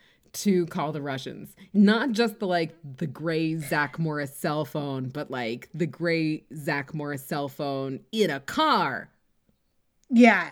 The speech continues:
Speaker 2: exactly. Um, and also, this is what you get when you beat up people. Then they turn on you and call the Russians when they see you. Not that Mayor Klein was a good guy who turned bad, but
Speaker 1: I know,
Speaker 2: certainly
Speaker 1: but,
Speaker 2: didn't
Speaker 1: like,
Speaker 2: help
Speaker 1: Mayor
Speaker 2: that <laughs>
Speaker 1: Klein,
Speaker 2: you can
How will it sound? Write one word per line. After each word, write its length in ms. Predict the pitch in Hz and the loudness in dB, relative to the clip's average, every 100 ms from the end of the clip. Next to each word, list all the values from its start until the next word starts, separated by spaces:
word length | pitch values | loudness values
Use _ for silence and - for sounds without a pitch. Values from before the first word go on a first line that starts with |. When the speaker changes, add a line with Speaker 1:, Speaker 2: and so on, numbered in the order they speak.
| - | -10
Speaker 2:
exactly. 760 | 202 190 185 185 185 170 156 _ _ _ _ _ _ - - - - - - | -8 -2 0 0 -2 -10 -12 _ _ _ _ _ _ -16 -16 -16 -20 -12 2
Um, 760 | 233 220 220 220 226 220 220 - | 4 8 6 6 4 2 0 -2
and 120 | 214 208 | -4 2
also, 340 | 220 226 202 | 4 2 0
this 160 | 196 208 | -4 -4
is 80 | |
what 100 | 254 | -2
you 100 | 277 | -2
get 180 | 269 311 | -2 -2
when 80 | 226 | -2
you 100 | 185 | -6
beat 180 | 175 220 | -4 -2
up 160 | 277 - | -2 -4
people. 440 | 190 175 165 165 | -8 -6 -6 -6
Then 220 | 165 175 | -6 -6
they 140 | 175 185 | -6 -6
turn 260 | - 330 | -2 0
on 180 | 294 208 | 2 0
you 340 | 185 175 175 170 | -2 -4 -6 -8
and 760 | 175 165 160 160 160 160 156 - - _ _ _ _ _ _ _ - | -8 -10 -10 -12 -12 -14 -16 -20 -20 _ _ _ _ _ _ _ -12
call 220 | 208 185 | -6 -4
the 80 | 175 | -2
Russians 460 | 202 202 170 160 156 | -2 -4 -8 -10 -10
when 140 | 160 | -10
they 140 | 156 | -10
see 160 | 156 180 | -12 -12
you. 300 | - - - - | -14 -14 -16 -4
Not 220 | 226 240 | 0 2
that 100 | 240 | 2
Mayor 120 | 220 | 0
Klein 240 | 202 196 175 | -2 -4 -6
was 120 | 165 | -8
a 40 | |
good 220 | 165 175 165 | -8 -8 -6
guy 200 | 156 160 | -8 -8
who 80 | |
turned 260 | 165 180 170 | -8 -10 -8
bad, 320 | 165 151 143 - | -10 -10 -14 -14
but 180 | 143 254 | -10 -4
Speaker 1:
I 200 | 294 226 | 2 6
know, 440 | 226 190 151 135 | 6 4 -2 -2
Speaker 2:
certainly 220 | 254 330 330 | 2 4 6
Speaker 1:
but, 60 | |
Speaker 2:
didn't 120 | 381 330 | 4 6
Speaker 1:
like, 60 | |
Speaker 2:
help 340 | 349 254 175 - | 6 6 4 -2
Speaker 1:
Mayor 440 | 277 277 - 453 | 0 2 6 4
Speaker 2:
that 80 | - | 4
<laughs> 40 | |
Speaker 1:
Klein, 420 | - 247 233 226 220 | 2 4 4 6 8
Speaker 2:
you 160 | 220 | 6
can 200 | 214 233 | 4 -2